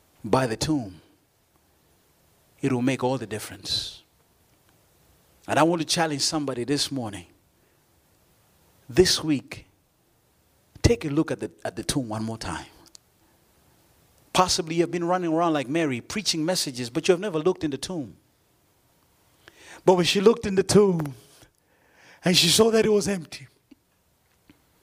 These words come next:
and the Lord revealed himself to her, her perspective changed. It no longer mattered what she lost. What she lost frosted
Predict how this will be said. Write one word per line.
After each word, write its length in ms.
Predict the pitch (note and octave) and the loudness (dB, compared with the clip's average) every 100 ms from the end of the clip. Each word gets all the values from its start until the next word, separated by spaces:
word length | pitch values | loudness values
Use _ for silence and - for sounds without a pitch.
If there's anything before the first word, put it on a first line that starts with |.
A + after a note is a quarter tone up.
| _ _ _ _ _ - - - | _ _ _ _ _ -20 -20 2
and 100 | F#3+ | 6
the 80 | G3 | 10
Lord 260 | G3 A3 G#3 | 10 8 6
revealed 280 | E3+ A3 | 8 6
himself 400 | G3+ - G#3+ - | 6 4 2 2
to 100 | - | -4
her, 300 | C3+ D3+ A#2+ - _ _ _ _ _ _ _ _ _ - | -4 -6 -6 -12 _ _ _ _ _ _ _ _ _ 0
her 120 | E3+ | 0
perspective 580 | E3 C#3+ - E3+ D#3 - | 2 0 0 0 -2 -2
changed. 580 | D#3 B2 G#2+ - - - _ _ _ _ _ _ _ _ - - _ _ - | -4 -6 -10 -14 -16 -18 _ _ _ _ _ _ _ _ -20 -20 _ _ 2
It 120 | E3+ | 6
no 140 | G#3 | 6
longer 280 | A3+ G#3+ G3 | 4 4 2
mattered 480 | F#3 A3+ G3 E3 - | 4 2 4 0 -4
what 340 | E3 D3+ F#3 - | 0 4 4 0
she 220 | - E3+ | -2 0
lost. 580 | E3 C#3+ A#2+ - - - _ _ _ _ _ _ _ _ | 0 -2 -4 -6 -6 -10 _ _ _ _ _ _ _ _
What 320 | - C#3 F#3+ - | 0 2 4 2
she 180 | F#3+ | -2
lost 460 | F3+ F#3+ E3 C#3 C#3+ | 2 2 4 0 -6
frosted 720 | - G#3+ E3+ - D#3 - | -2 -2 0 -2 -4 -8